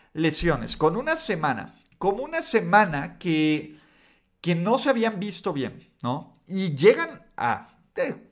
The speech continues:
básicamente jugaron en casa, ¿no? No voy a decir que llegaron a Los Ángeles como visitante, porque era más equipo de visitante ahí los Rams, pero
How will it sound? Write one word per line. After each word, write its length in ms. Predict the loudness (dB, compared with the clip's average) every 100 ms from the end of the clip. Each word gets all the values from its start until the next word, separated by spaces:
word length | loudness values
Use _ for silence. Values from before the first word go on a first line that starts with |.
| 0
básicamente 560 | 2 2 0 0 -2
jugaron 360 | -2 2 2 0
en 140 | -6
casa, 320 | -2 0 -2 -4
¿no? 160 | -2
No 140 | 2 6
voy 120 | 8
a 40 |
decir 240 | 8 4 0
que 100 | 2
llegaron 240 | 2 2
a 80 | -2
Los 220 | -4 -6
Ángeles 360 | -8 -8 -10 -10
como 200 | -10 -8
visitante, 480 | -8 -6 -6 -6
porque 340 | -10 -8 -8 -6
era 200 | 0 0
más 280 | 2 0 0
equipo 460 | -4 -6 -4 0
de 60 | 0
visitante 580 | -2 -6 -4 -6 -2 -2
ahí 320 | -2 -4 -10 -20 -18 -12 6
los 180 | 8 8
Rams, 480 | 8 4 -2 -12 _ -20 -20 _
pero 640 | 10 12 12 10 6 -4